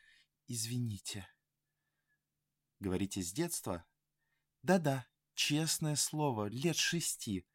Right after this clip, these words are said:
Тогда мне это казалось чем-то вроде волшебной палочки». «А сейчас?» «Тоже»,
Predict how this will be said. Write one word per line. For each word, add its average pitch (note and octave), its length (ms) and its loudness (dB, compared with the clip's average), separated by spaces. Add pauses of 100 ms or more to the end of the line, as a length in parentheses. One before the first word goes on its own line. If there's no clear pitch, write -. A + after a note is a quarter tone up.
(420)
Тогда A#2+ 280 0
мне B2+ 220 0
это B2 160 -6
казалось B2+ 480 -2
чем-то B2 300 -2
вроде A#2 260 -4
волшебной B2 500 0
палочки». F#2 720 -2 (800)
«А F#2+ 260 2
сейчас?» F2+ 680 -4 (1160)
«Тоже», G2+ 460 0